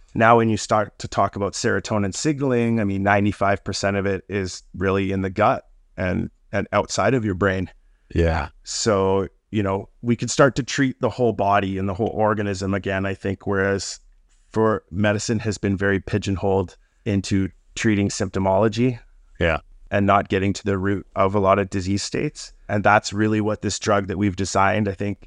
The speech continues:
Speaker 1: the difference between all the other medications that are prescribed for P T S D right now is that most of them are for symptomology, and our product gets right at the root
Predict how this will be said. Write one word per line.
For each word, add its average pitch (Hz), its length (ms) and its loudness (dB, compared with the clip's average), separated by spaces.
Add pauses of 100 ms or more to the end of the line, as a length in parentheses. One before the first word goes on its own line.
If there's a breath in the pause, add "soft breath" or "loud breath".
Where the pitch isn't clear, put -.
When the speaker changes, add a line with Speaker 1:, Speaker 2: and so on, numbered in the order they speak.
Speaker 1:
the 104 80 0
difference 104 460 0
between 98 520 -2
all 107 340 2
the 104 160 0
other 101 360 0
medications 101 680 -2
that 98 100 -2
are 98 60 -2
prescribed 98 460 -2
for 98 160 -8
P 104 160 -4
T 98 180 -2
S 95 160 -2
D 98 140 -2
right 95 260 -4
now 98 360 -2 (220)
is 101 140 -6
that 98 140 2
most 95 280 0
of 107 60 0
them 98 180 0
are 95 60 0
for 95 160 -6
symptomology, 101 920 -2 (240)
and 92 440 -4 (160)
our 101 140 4
product 95 420 0
gets - 220 -6
right 95 200 2
at 82 120 -6
the 95 100 0
root 101 320 0